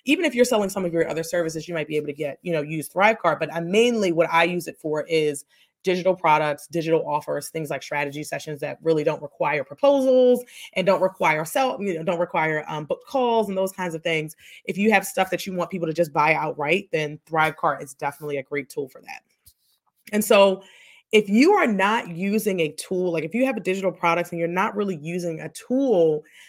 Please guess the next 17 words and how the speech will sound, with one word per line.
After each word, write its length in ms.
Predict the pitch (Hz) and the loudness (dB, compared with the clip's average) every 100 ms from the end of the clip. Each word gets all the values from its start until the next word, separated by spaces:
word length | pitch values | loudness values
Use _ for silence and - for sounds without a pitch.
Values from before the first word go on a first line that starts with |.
| _ | _
like 600 | 156 156 165 175 226 269 | -16 -14 -6 0 2 2
Thrivecart, 840 | - 185 165 160 - 156 143 143 - _ _ _ _ _ - | -2 -2 -2 -4 -6 -4 -4 -4 -6 _ _ _ _ _ -2
the 100 | 180 | -2
problem 440 | - 311 440 415 | 4 4 4 4
is 120 | 226 | 2
that 140 | 220 190 | 2 4
you're 140 | 208 | 2
really 220 | 240 349 | 4 0
gonna 160 | 392 294 | 0 -2
start 280 | - 214 214 | -2 -2 -2
to 100 | 202 | -2
miss 320 | 175 185 196 - | -2 -2 -4 -4
out 260 | 160 175 165 | -2 -2 -4
on 220 | 156 143 | -6 -6
revenue 340 | 143 147 196 | -6 -4 -4
potential 520 | 214 233 262 262 285 254 | -2 -2 0 -2 -2 -2
because, 480 | 208 214 196 185 | -2 2 2 0